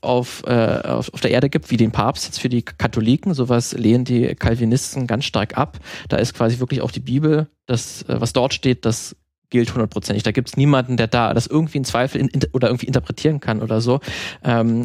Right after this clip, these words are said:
und vor allen Dingen auch ein, äh, zentraler Punkt des, äh, Calvinismus, was für die Filme von Paul Sch-, Paul Schrader, glaub ich, ganz, äh, spannend, äh, äh, Parallelen zu ziehen ist, ist nämlich, dass der Calvinismus an eine Prädestination glaubt.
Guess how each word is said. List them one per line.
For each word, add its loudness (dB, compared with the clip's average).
und 2
vor 0
allen 2
Dingen 4
auch -2
ein, 0
äh, 2
zentraler -2
Punkt -2
des, 0
äh, -2
Calvinismus, 0
was 0
für 2
die -4
Filme 0
von -6
Paul -2
Sch-, -8
Paul -6
Schrader, 0
glaub 0
ich, -4
ganz, -2
äh, 2
spannend, 2
äh, 4
äh, 0
Parallelen 4
zu -2
ziehen 0
ist, 0
ist 0
nämlich, 2
dass 0
der 2
Calvinismus 0
an 2
eine 4
Prädestination 2
glaubt. -2